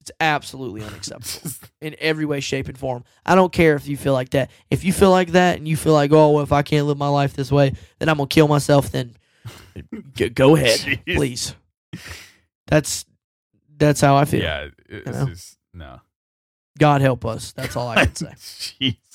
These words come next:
Speaker 2: no
Speaker 1: God help
Speaker 2: kidding.
Speaker 1: us.
Speaker 2: Oh my gosh. Bro,
Speaker 1: Yeah, man.
Speaker 2: I
Speaker 1: Yeah. I do a lot of research on this kind of bull crap, like everything.
Speaker 2: I mean, it's important. I mean, like, uh,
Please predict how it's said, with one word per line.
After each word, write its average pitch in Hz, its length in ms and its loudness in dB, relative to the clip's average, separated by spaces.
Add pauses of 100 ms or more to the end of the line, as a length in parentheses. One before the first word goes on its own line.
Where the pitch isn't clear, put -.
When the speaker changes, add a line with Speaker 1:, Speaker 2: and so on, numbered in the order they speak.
(100)
Speaker 2:
no 120 320 -8
Speaker 1:
God 120 240 -10
help - 0 -
Speaker 2:
kidding. 120 280 0
Speaker 1:
us. 107 60 -4
Speaker 2:
Oh 120 160 -2
my 101 280 -6 (120)
gosh. 117 520 0 (760)
Bro, 101 420 -2
Speaker 1:
Yeah, 92 60 -14
man. 92 40 -12
Speaker 2:
I 104 360 -8 (720)
Speaker 1:
Yeah. 92 240 -16 (560)
I 156 120 2
do 170 160 6
a - 20 4
lot 151 220 2
of 127 80 -6
research 123 500 -6
on 117 120 -12
this 117 160 -12
kind 117 180 -12
of 117 100 -18
bull 120 220 -10
crap, 117 340 -14
like 139 180 -8
everything. 135 600 0
Speaker 2:
I 104 100 0
mean, 123 120 -2
it's 131 100 -6
important. 101 500 -6
I 85 60 -10
mean, 98 180 -8
like, 98 260 -10
uh, 104 160 -4